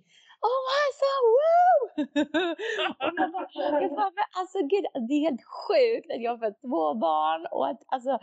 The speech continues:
det var, hon var så vacker och jag målade av henne och jag liksom såg konturerna och studerade klitoris. Och, och där och då så kom jag ihåg att dels så var det den här sjuka, så här, "Jag kan inte fatta att jag inte gjort det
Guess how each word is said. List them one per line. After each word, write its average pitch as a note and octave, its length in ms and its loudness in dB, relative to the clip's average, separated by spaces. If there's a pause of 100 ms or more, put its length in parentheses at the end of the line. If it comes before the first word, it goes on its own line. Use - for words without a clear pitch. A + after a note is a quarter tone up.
(300)
det C4+ 60 0
var, B3+ 300 -2
hon C#4+ 120 -8
var D4 140 -2
så - 160 -8
vacker A#3+ 540 -4
och A3+ 80 0
jag G#3+ 160 -4
målade G#3 320 -2
av B3 280 0
henne A#3 440 0
och G#3 80 0
jag F#3+ 160 0 (300)
liksom G3 420 -2
såg A3+ 440 0
konturerna A3 960 -2
och F#3+ 80 -2
studerade F#3+ 460 0
klitoris. A3+ 840 -4
Och, G#3+ 160 0 (480)
och G#3 120 -2
där A3+ 300 0
och A3+ 80 0
då G#3+ 260 2
så - 80 -20
kom F3 140 -10
jag F3 100 -4
ihåg E3 140 -2
att D#3+ 200 -8
dels G#3+ 340 0
så F3+ 80 -6
var D#3 180 -2
det D3 180 -4 (640)
den F3 120 -6
här D3+ 220 -4
sjuka, D#3+ 460 -4
så D#3+ 80 -6
här, F3+ 120 -4
"Jag E3 120 -6
kan E3+ 100 -10
inte - 180 -20
fatta - 260 -8
att D3+ 120 -12
jag D3 100 -4
inte C#3+ 140 -8
gjort C3+ 140 -4
det C#3 60 -20